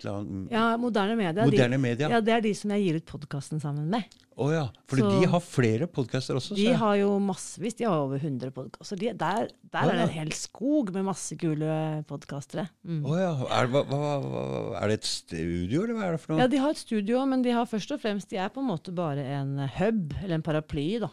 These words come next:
Speaker 2: for
Speaker 1: Å ja.
Speaker 2: veldig mange podcastere.
Speaker 1: Mm.
Speaker 2: Så når jeg, jeg spiller inn, eh,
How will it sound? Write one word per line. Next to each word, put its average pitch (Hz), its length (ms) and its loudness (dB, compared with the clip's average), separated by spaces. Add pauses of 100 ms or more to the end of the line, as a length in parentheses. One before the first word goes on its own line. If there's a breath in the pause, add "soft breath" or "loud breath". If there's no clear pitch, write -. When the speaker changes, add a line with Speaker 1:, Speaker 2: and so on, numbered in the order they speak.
Speaker 2:
for 156 140 -4
Speaker 1:
Å 180 80 4
ja. 170 100 2
Speaker 2:
veldig 151 140 -2
mange 143 240 -4
podcastere. 135 640 -10 (160)
Speaker 1:
Mm. 170 300 -2 (360)
Speaker 2:
Så 208 80 -18
når 196 80 -6
jeg, 165 400 -2
jeg 156 840 -4
spiller 139 400 -8
inn, 147 200 -4
eh, 151 680 -4